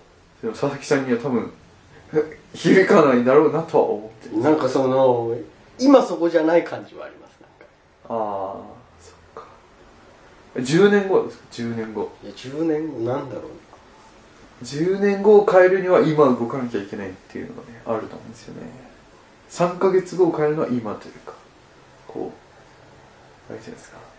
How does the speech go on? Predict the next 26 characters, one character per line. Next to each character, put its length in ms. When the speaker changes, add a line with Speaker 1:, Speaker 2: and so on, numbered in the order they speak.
Speaker 1:
そ 160
の、 60
三 360
ヶ 160
月 320
後、 320
一 220
年 220
後、 340
三 300
年 160
後 120
っ 40
て 220
こ 340
う、 20
な 60
ん 40
て 100
い 40
う 0
ん 20
で 60
す 40
か 80
ね。 140